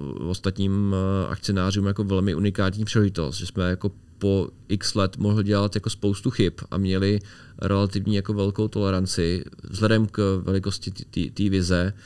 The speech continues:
jako přijít na koncept, eh,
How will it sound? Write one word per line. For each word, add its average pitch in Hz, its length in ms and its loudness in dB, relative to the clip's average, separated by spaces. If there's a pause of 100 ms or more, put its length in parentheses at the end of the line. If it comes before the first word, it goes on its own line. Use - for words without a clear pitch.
(560)
jako 76 260 -4
přijít 104 340 0
na 104 80 0
koncept, 98 600 -4
eh, 90 540 -2